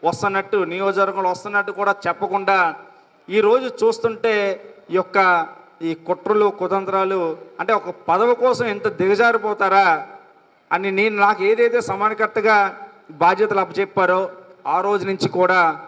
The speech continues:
పార్టీని బలోపేతం చేయాలి, అందరినీ కలుపుకుంటూ వెళ్ళాలి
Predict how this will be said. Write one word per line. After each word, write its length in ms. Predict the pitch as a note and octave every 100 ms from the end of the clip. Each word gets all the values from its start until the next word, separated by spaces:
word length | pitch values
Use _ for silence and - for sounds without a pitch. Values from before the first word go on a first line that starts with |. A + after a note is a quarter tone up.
| - - -
పార్టీని 380 | D#3 F3 A3 G3
బలోపేతం 560 | D#3 E3+ G3+ G3+ G3
చేయాలి, 580 | F#3+ - E3+ E3+ E3 E3 D#3+ - - _ _
అందరినీ 380 | C#3+ G#3 A#3 A#3
కలుపుకుంటూ 640 | A#3 F#3 G3+ G#3+ A#3 A3
వెళ్ళాలి 540 | G#3+ F#3+ F#3+ F#3 F3